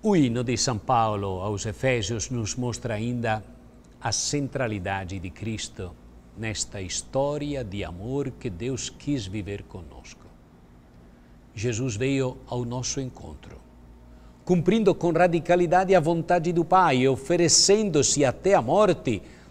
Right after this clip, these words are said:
para nos ensinar a viver no amor. Como é que assumimos e vivemos essa proposta de amor que Jesus nos apresentou? Aprendemos com Ele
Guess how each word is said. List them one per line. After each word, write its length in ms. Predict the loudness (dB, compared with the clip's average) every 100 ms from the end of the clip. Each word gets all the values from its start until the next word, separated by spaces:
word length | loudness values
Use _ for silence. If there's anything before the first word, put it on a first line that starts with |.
| -2
para 220 | 0 2
nos 200 | 0 0
ensinar 560 | 0 -2 -2 0 2 2
a 80 | 2
viver 640 | 0 -2 2 4 4 2
no 320 | -4 -10 -10
amor. 400 | -10 -12 -14 -16 -20 -20 -20 -20 -20 -20 -20 -20 -20 -20 -20 -14 -4
Como 360 | -2 -2 -2
é 320 | -2 -2 -4 -12 -20 -20 -20 -20 -20 -20 -6
que 120 | -4
assumimos 840 | -2 -2 -2 0 0 0 -2 -2
e 80 | -2
vivemos 640 | -2 -2 0 0 -2 -4
essa 240 | -2 -2 -2
proposta 680 | -4 -4 2 2 0 -6
de 180 | -6 -4
amor 420 | -4 0 0 0 -6 -20 -16 -2
que 140 | 0
Jesus 440 | 0 0 0 0
nos 200 | -2 -2
apresentou? 800 | -2 -2 -4 -2 -8 -10 -12 -12 -16 -20 -20 -20 -20 -20 -20 -20 -20 -20 -20 -20 -20 2
Aprendemos 600 | 2 4 4 4 4 2
com 240 | 2 4 6
Ele 500 | 6 4 2 0